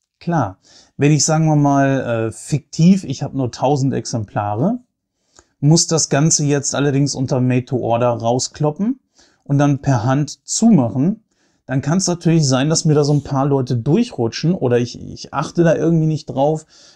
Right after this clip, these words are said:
was weiß ich hier jetzt, äh, zehn Figuren, sieben, drei,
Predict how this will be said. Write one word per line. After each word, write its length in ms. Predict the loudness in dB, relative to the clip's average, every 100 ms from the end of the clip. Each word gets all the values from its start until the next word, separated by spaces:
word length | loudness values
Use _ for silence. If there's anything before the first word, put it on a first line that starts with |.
| _
was 240 | -6 -4 -2
weiß 260 | -2 -2
ich 160 | -6 -8
hier 300 | -2 0 2
jetzt, 360 | 0 -2 -8 -8
äh, 300 | -6 -6 -4
zehn 320 | 0 2 2
Figuren, 540 | -2 -2 2 4 2
sieben, 600 | 0 -2 0 0 0 0
drei, 580 | -4 -2 0 2 0